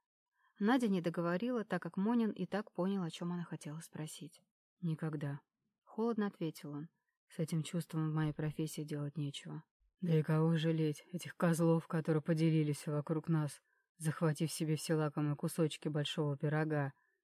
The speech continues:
и живут довольно, желая, чтобы мы всю жизнь питались оставшимися крохами.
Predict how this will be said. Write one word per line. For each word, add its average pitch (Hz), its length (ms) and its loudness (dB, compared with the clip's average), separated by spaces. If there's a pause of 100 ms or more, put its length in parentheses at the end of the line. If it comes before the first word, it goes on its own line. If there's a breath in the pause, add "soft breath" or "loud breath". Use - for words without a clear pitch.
(120)
и 170 80 2
живут 156 380 4
довольно, 151 500 4
желая, 151 360 2
чтобы 151 320 -2
мы 156 120 2
всю 160 200 -2
жизнь 147 240 0
питались 147 460 0
оставшимися 151 680 -2
крохами. 143 600 -2